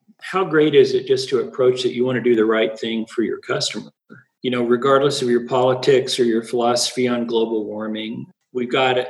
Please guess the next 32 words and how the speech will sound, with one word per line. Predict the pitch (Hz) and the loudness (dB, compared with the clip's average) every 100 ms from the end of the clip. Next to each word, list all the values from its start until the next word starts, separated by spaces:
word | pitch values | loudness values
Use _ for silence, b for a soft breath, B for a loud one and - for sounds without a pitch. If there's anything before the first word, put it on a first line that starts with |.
| - | 2
issues | 135 135 127 101 104 - - - | 4 4 2 0 0 -4 -4 2
that | 120 117 - - | 2 2 -4 -4
housing | 120 117 117 120 110 | -2 0 2 0 0
can | - 104 | -4 -4
address, | 101 104 107 107 - - - 110 | -2 0 0 0 -2 -4 -4 -6
uh, | 120 117 | -6 -6
with | 107 - | -6 -4
respect | - - 107 - | -4 -2 -2 0
to | 113 | -2
the | 107 | 0
impact | 110 110 117 104 - | -2 -4 -4 -4 -4
on | 107 110 | -6 -4
the | 110 | -6
environment. | - 107 117 117 117 117 | -6 -6 -6 -6 -6 -6
And | - - - | -8 -12 -18
so | - 147 131 | -8 -2 0
I | 147 | 2
think | 185 151 - | 2 0 2
that | 131 - | 0 0
the | 117 | -6
code | - 131 131 | 0 2 4
advancement | 127 127 123 117 - 120 113 | 4 2 -2 -4 -4 -2 -2
is | 113 | -2
inevitable. | 113 113 110 110 107 113 107 110 - - | -2 -2 -2 -4 -2 -2 -2 -6 -12 -10
And | 110 107 107 - | -10 -8 -10 -8
I'm | 127 | -6
just | 139 160 - | -2 0 4
so | 135 131 | 4 6
grateful | 123 127 127 117 | 6 6 4 2
that | 113 110 | 2 0
we've | 120 117 | -2 0
had | 120 117 113 | 0 0 -4